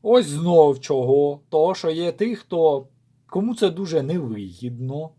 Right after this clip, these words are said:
м'яко кажучи. Мгм. А, і хто, власне, гальмує процес. В той же час вони ж розуміють,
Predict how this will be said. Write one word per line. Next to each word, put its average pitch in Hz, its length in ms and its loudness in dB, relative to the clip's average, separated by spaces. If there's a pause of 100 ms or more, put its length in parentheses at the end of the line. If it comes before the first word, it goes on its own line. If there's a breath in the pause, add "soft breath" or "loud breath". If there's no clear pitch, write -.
(180)
м'яко 143 380 -6
кажучи. 127 800 -4 (120)
Мгм. 131 440 -10 (560 loud breath)
А, 139 240 0
і 143 60 0
хто, 233 200 0
власне, 220 340 2
гальмує 170 420 -4
процес. 107 520 -10 (220 soft breath)
В - 60 -20
той 254 180 4
же 240 160 2
час 147 380 2
вони 175 540 2
ж - 200 -20
розуміють, 143 920 -8